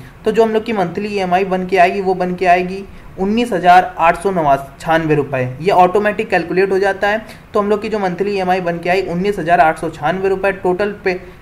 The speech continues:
interest कितना देना पड़ रहा है पाँच सालों में दस लाख के अमाउंट पर वो देना पड़ रहा है एक लाख तिरानवे हज़ार सात सौ बयालीस रुपये। Total payment कितनी करनी पड़ रही है, वो करनी पड़ रही है एक, ग्यारह लाख तिरानवे हज़ार सात सौ बयालीस रुपये।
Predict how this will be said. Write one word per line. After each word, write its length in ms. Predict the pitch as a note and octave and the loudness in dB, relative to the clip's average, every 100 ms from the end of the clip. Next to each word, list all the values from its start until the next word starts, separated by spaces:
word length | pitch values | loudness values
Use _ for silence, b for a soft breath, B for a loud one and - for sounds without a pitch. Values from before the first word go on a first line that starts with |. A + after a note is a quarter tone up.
| - | -4
interest 400 | F3+ F3+ G#3+ - | -2 0 -2 -2
कितना 220 | G#3 G#3 | -2 0
देना 220 | G3 G3 | -2 -2
पड़ 180 | G3+ G3 | 0 2
रहा 140 | G3 | 4
है 120 | G#3 G#3 | 2 2
पाँच 240 | F3+ G3 | 0 0
सालों 220 | G3 F#3 G3 | 2 2 2
में 180 | G3 D3+ | -4 -2
दस 180 | F#3 | -2
लाख 200 | G3 F3+ F3+ | 2 2 2
के 80 | |
अमाउंट 340 | F#3 E3 E3 D#3 | -2 -2 -4 -2
पर 120 | G3+ | -2
वो 140 | F#3+ G#3 | 0 0
देना 200 | F#3+ F#3 | 2 0
पड़ 140 | F3+ | 2
रहा 180 | F3+ F3 | 4 4
है 200 | F#3 F3+ C#3+ | 4 0 2
एक 200 | F3+ F#3+ | 4 6
लाख 260 | F3+ F3+ - | 6 6 4
तिरानवे 380 | E3 E3+ F#3+ E3+ | 4 4 6 2
हज़ार 220 | D#3 E3+ | 4 2
सात 180 | E3+ D3 | 2 -2
सौ 120 | E3 | -2
बयालीस 380 | D3+ C3+ C3 C3 | 0 0 0 -4
रुपये। 220 | B2+ C3 B2+ B2+ B B B - | -4 -4 -6 -8 B B B 0
Total 240 | G#3 G#3 B3+ | 2 4 2
payment 340 | A3+ F#3+ A3 | 2 2 0
कितनी 220 | A3+ G#3 | -2 -4
करनी 260 | A3 A3 A3 | -2 -2 -2
पड़ 160 | A3 A3 | 0 4
रही 200 | A3 A3 | 4 4
है, 80 | |
वो 180 | G#3 G3+ | 4 2
करनी 260 | G#3 G3+ G#3 | 2 0 -2
पड़ 180 | G3+ G3 | 0 0
रही 160 | G#3 | 0
है 120 | G#3 | -2
एक, 440 | - D#3+ F#3+ G3 F3+ D#3 | -4 4 4 4 0 -2
ग्यारह 340 | D#3+ D#3+ G3 | 2 6 6
लाख 240 | F#3+ F#3+ - | 6 4 4
तिरानवे 380 | E3+ E3+ G3 | 2 2 2
हज़ार 200 | F#3 F#3 F#3+ | 2 2 2
सात 200 | E3+ D#3+ | -2 -2
सौ 120 | F#3+ | -2
बयालीस 380 | E3 C#3+ D#3+ F3+ | 2 4 2 0
रुपये। 260 | F#3 G3 | -2 -2